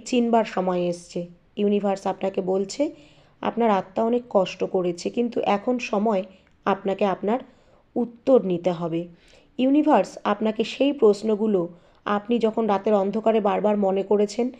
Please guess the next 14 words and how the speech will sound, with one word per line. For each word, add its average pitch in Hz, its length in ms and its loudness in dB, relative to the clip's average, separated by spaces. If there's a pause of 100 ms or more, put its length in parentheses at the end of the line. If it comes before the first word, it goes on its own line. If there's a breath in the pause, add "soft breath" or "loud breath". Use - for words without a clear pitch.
(380 loud breath)
সেই 302 220 4
প্রার্থনাগুলো 226 720 0
যেখানে 196 300 -2
আপনার 214 300 0
হৃদয় 202 300 2
থেকে 214 220 -2
আপনি 214 220 0
চেয়েছেন, 208 480 2 (460 loud breath)
আজ 202 200 0 (100)
তার 196 200 2
জবাব 202 320 4
আপনি 240 240 0
পেতে 185 260 -2
যাচ্ছেন। 180 520 -4